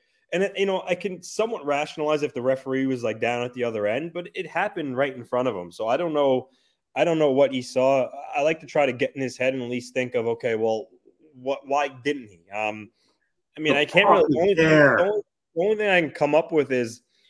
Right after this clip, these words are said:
Speaker 1: <sighs> I don't, maybe he, maybe he felt that, that, that Kakko oversold it a little bit, so therefore he didn't call it. I, I don't know. Honestly, I, I don't know why he wouldn't
Speaker 2: I
Speaker 1: have
Speaker 2: can't
Speaker 1: called
Speaker 2: even,
Speaker 1: it.
Speaker 2: I can't even,
Speaker 1: It was,
Speaker 2: I,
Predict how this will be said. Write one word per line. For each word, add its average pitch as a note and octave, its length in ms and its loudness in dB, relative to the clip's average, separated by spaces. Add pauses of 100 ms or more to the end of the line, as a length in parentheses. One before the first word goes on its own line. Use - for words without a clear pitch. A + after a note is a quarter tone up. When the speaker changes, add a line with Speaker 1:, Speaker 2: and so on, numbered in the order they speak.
(520)
Speaker 1:
<sighs> - 1300 -16
I F3+ 120 -2
don't, F#3 120 -6 (140)
maybe F#3 300 2
he, G#3 200 -4 (160)
maybe F#3+ 260 2
he G#3 140 -4
felt D#3+ 400 0
that, C3 280 0
that, A#2+ 200 2 (520)
that C3+ 360 2 (420)
Kakko C#3+ 600 2 (220)
oversold D#3 760 4
it A3+ 140 8
a G#3 40 -4
little A3 240 4
bit, A#3+ 240 4
so F3 120 0
therefore E3 420 6
he D#3+ 120 -2
didn't D#3+ 240 -2
call D#3+ 300 4
it. G#3 160 -4
I, D#3 180 0
I F#3+ 100 8
don't G3 180 2
know. F3 240 2
Honestly, E3+ 380 2
I, D#3+ 200 4
I - 20 2
don't E3 200 0
know E3 120 6
why D3+ 320 4
he D#3+ 140 -6
wouldn't D#3 280 2
Speaker 2:
I E3 40 4
Speaker 1:
have - 80 -2
Speaker 2:
can't D3 160 4
Speaker 1:
called B2+ 140 6
Speaker 2:
even, A2+ 200 0
Speaker 1:
it. B2+ 100 2
Speaker 2:
I C3+ 60 6
can't C#3 220 4
even, A2 200 2
Speaker 1:
It - 60 0
was, F2+ 80 -4
Speaker 2:
I, G#2 60 -4